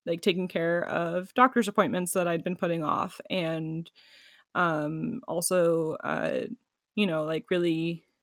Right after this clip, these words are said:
pouring into my mental health and, like, what I needed for that. Um, reading more, uh, going on walks, taking care of my dog, you know, um, spending time with my plants,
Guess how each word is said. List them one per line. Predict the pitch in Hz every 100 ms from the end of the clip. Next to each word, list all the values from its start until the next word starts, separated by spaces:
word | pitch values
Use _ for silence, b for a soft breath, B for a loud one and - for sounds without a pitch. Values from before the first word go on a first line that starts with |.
| _
pouring | - 208 196 190
into | 190
my | 202
mental | 190 190 190 196
health | 214 185 175
and, | 185
like, | 175 175
what | 175
I | 175
needed | 175 170 170
for | 185
that. | 170 170 - - b b b b b b _
Um, | 185 175 170 165
reading | 190 208 185 180
more, | 160 156 - - 208 - _ _ _
uh, | 180 165 165
going | 190 190
on | 190 185
walks, | 185 170 - -
taking | 196 190 190
care | - 180
of | 180
my | 175
dog, | 175 170 156 170 185 - _ -
you | 190
know, | 180 165 160 -
um, | 170 170 - 185 _ _ _ _ _ _ _ _ _ _
spending | - 214 202 190
time | 196 185
with | 180
my | 175
plants, | - 185 165 - - - -